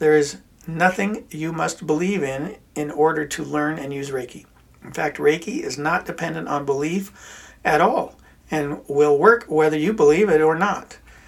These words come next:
because Reiki comes from God. Many people find that using Reiki puts them more into,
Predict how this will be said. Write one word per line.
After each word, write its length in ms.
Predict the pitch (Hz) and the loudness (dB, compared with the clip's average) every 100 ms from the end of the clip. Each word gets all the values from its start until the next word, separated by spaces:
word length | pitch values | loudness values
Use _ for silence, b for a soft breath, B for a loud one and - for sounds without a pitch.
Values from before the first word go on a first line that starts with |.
| B B | B B
because 280 | 151 151 151 | -4 0 0
Reiki 400 | 170 185 196 214 | 2 2 2 -4
comes 320 | - 151 147 147 | -2 -4 -2 -8
from 300 | - 180 196 | -8 -4 0
God. 360 | 262 214 143 - _ _ - | 2 0 -2 -10 _ _ -6
Many 240 | 151 208 | -2 -2
people 360 | 202 156 - 180 | -2 -6 -4 -4
find 380 | - 147 156 | 0 0 0
that 160 | 180 151 | -2 -2
using 320 | 151 170 220 | -2 0 0
Reiki 440 | 208 143 143 208 - _ - | 6 6 4 -4 -12 _ -4
puts 260 | 160 151 | -4 -2
them 380 | - 151 170 185 - - | -2 -2 -2 -8 -16 -12
more 340 | 143 143 156 | -2 2 2
into, 560 | - 190 190 160 143 | 0 -4 -4 -2 -2